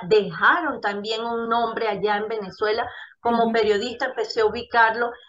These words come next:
Speaker 1: y ahí comencé con ese sueño, ese proyecto de la Asociación de Periodistas Venezolanos en Ecuador. Y bueno, vamos a trabajar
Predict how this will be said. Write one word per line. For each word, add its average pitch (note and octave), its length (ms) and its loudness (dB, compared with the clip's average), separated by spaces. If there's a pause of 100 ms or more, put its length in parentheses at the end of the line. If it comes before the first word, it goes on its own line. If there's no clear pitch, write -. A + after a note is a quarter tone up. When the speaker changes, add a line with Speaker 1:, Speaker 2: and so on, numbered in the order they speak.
Speaker 1:
y B3 120 -2
ahí B3 600 2
comencé B3 460 0
con C4 180 -2
ese B3+ 240 -4
sueño, B3+ 520 0
ese A#3+ 180 -4
proyecto A3 500 -2
de B3 140 2
la G#3 80 4
Asociación G3 560 -4
de G#3 80 -2
Periodistas G3+ 480 -2
Venezolanos F#3+ 640 -2
en G3+ 100 -2
Ecuador. F#3+ 560 2 (220)
Y - 80 -6
bueno, D4+ 240 4
vamos B3 240 4
a C#4+ 80 -2
trabajar G#3+ 460 0